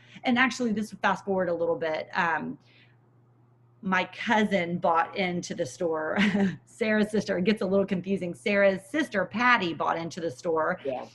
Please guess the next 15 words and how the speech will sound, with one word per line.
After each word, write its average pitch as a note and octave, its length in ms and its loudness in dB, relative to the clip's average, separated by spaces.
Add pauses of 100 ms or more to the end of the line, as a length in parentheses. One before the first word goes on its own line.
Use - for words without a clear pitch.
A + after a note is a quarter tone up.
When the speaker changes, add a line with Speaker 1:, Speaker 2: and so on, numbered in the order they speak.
(160)
Speaker 1:
because G#3 240 -4
Sarah A3+ 480 6
now, E3+ 400 4
she F#3+ 180 -6
started A#3+ 460 4
the F3+ 80 -4
store F3+ 240 0
with E3+ 140 0
two C#4+ 180 4
kids. F#3 400 2 (400)
Now A#3+ 180 6
she B3 200 2
has F3+ 300 2 (1120)
four C4 240 8
kids. - 520 -4